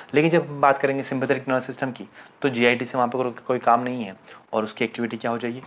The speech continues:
कम हो जाएगी। जीआईटी की तरफ जो ब्लड सप्लाई होगी वो क्या हो जाएगी, कम हो जाएगी, क्योंकि जीआईटी का यहाँ पर कोई काम नहीं है, यहाँ पे स्केलेटल मसल का काम है, दिमाग का काम है, क्योंकि करो या मरो हार्मोन की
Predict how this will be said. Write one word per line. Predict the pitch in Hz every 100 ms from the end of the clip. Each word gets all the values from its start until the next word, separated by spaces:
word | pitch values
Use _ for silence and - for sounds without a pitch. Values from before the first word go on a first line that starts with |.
| -
कम | 120
हो | 120
जाएगी। | 123 117 120 - - -
जीआईटी | 113 120 120 127
की | 127
तरफ | 127 120
जो | 135
ब्लड | 131 131
सप्लाई | 139 135 135
होगी | 131 113
वो | 107
क्या | 110
हो | 113
जाएगी, | 117 117
कम | - 120
हो | 120
जाएगी, | 117 117 - - -
क्योंकि | 151 143
जीआईटी | 147 160 165
का | 165
यहाँ | 156
पर | 151 156
कोई | 160
काम | 160 156
नहीं | 151
है, | 113
यहाँ | 117 127
पे | 135
स्केलेटल | 135 139 135 143
मसल | 139 139
का | 135
काम | 135 131
है, | 120
दिमाग | 117 117
का | -
काम | 127 123
है, | 104
क्योंकि | - - - - 117 -
करो | 117
या | 120
मरो | 110 107
हार्मोन | 101 104 104
की | 127